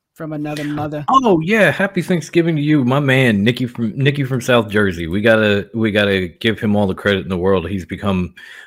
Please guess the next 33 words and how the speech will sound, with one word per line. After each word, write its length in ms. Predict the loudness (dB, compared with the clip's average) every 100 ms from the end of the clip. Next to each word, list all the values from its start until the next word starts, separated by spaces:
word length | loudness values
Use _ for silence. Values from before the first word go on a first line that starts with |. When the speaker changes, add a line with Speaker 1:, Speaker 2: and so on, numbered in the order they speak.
| _
Speaker 2:
my, 260 | 0 2 0
my 420 | 0 -2 -2 -6 -14 _
rolling 380 | 2 6 6 4
co-host 600 | 4 4 4 2 0 -4
throughout 300 | 0 2 2
this 140 | 0 -6
season, 600 | -4 -4 -4 -4 -4 -6
as, 540 | -2 0 0 -2 -12 -2
uh, 40 | 0 2 0
uh, 140 | -2 0
and 240 | 0 0
Speaker 1:
Yes. 60 | -2
Speaker 2:
the 60 | -4
Tri-State 560 | 0 0 0 -2 -4
Twosome 400 | -4 -6 -4 -6
has 180 | -4 -6
been 180 | -4 -4
in 80 | -4
full 240 | -4 -6
effect. 400 | -2 -2 -2 -8 -20 -20 -20
Speaker 1:
Tri-State. 340 | -14 -14 -4
Speaker 2:
But, 180 | -4 0
um, 360 | 2 2 2 -4 _ _ _ _ _ _ _ -20
Speaker 1:
Mm, 360 | -20 -20 -18
that's 140 | -4 2
Speaker 2:
uh, 140 | 2
Speaker 1:
funny. 100 | 2
Speaker 2:
but 240 | 0 2 4
yes, 240 | 2 4
happy 260 | 2 0 0
Thanksgiving 540 | 0 -2 0 0 2
to 40 | 2
you, 260 | 4 6